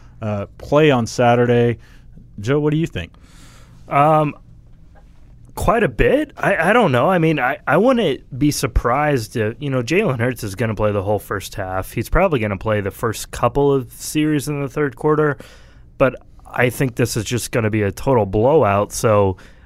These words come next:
Speaker 2: I'm expecting, um, Tanner Mordecai and, and Spencer Rattler maybe to each, I don't know, quarterback two drives.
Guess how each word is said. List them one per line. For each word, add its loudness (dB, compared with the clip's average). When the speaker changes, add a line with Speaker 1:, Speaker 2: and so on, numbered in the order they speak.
Speaker 2:
I'm 0
expecting, -2
um, -2
Tanner 0
Mordecai 0
and, -2
and -6
Spencer -4
Rattler 2
maybe -2
to 0
each, -4
I -8
don't -2
know, -2
quarterback -4
two -2
drives. -2